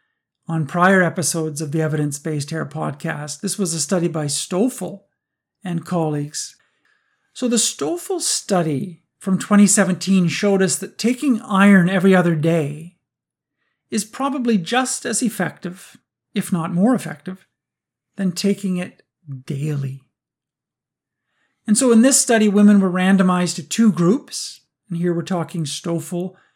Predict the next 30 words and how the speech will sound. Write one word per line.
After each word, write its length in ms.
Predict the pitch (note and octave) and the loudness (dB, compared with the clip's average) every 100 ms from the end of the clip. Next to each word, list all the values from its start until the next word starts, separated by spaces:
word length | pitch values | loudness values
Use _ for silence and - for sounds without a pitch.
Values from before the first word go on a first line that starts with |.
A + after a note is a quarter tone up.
| _ | _
et 160 | F3 E3+ | -8 -6
al. 420 | - E3 F3 F#3+ | -6 -4 -4 -4
twenty 340 | - F3+ F3 F3+ | -6 -2 0 0
seventeen. 800 | - F3+ A3 F#3+ F3 G3 B3+ - _ _ _ _ _ _ _ _ _ | -2 -2 -2 -4 -4 -4 -6 -12 _ _ _ _ _ _ _ _ _
One 220 | G#3 A3+ A3 | 0 2 4
group 240 | A#3 G#3+ | 2 2
was 140 | G#3+ | 0
given 260 | F3+ G3 G3 | 2 2 4
sixty 320 | A3 G#3+ A3 | 2 0 2
milligrams 560 | G3 F#3+ F3+ F#3 F#3 E3+ | 2 2 0 0 2 0
of 120 | E3 - | -4 -6
iron 500 | F3+ F#3 G#3+ C4+ C#4 | 0 4 4 4 0
as 260 | G3 D3+ | -4 -8
ferrous 380 | - F3 E3+ D3+ | -2 -2 0 -2
sulfate 640 | - F3 F#3 F#3 G3+ F#3 - | -2 -2 -2 -2 -2 -2 -4
in 160 | F3 | -4
the 60 | D#3 | -2
morning 600 | D#3 F#3 A#3+ D#4 D#4+ - _ _ _ _ _ _ | 0 2 2 0 -6 -14 _ _ _ _ _ _
on 140 | G3 F#3 | -4 -2
consecutive 720 | F#3 - A3 A3 A3+ F#3+ D#3+ | -2 0 0 0 2 0 2
days 380 | F3 E3+ G3 G3+ | 0 2 2 0
for 140 | F3+ | -6
fourteen 500 | C#3+ F3 E3 E3+ D#3+ | -6 -6 -4 -4 -2
days, 640 | D3+ D#3+ C#4 D#4+ - - _ _ _ _ _ _ - | -2 -4 -4 -8 -14 -16 _ _ _ _ _ _ 0
and 100 | G3+ | 4
the 60 | |
other 180 | B3+ C#4 | 4 2
group 300 | G3+ G3+ G#3 | 2 2 2
was 160 | F#3+ F3+ | -2 -2
given 480 | G3+ F3+ F#3 F3+ | -2 0 0 -2